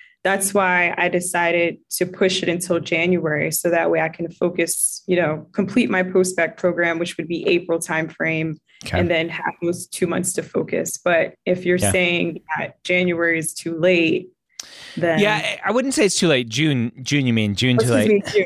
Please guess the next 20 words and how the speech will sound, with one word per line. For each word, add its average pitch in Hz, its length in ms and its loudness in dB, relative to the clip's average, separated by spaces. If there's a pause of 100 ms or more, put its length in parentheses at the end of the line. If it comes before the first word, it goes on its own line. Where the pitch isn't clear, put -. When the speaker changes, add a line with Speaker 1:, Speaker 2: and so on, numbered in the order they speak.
Speaker 2:
Yeah, 190 200 2
Speaker 1:
I - 100 -4
Speaker 2:
it's, 170 220 0
Speaker 1:
apologize. 165 320 -2
Speaker 2:
it's 226 140 -4
not 277 280 0
too 190 260 -2
late. 127 460 2 (640)
It's - 100 0
just 233 200 0
not 190 260 0
ideal. 107 720 0 (200)
And 135 100 2
it's 139 160 0
not 175 280 0
ideal 131 540 0
for 117 220 0
a 98 60 0
few 110 260 2
reasons. 58 580 -2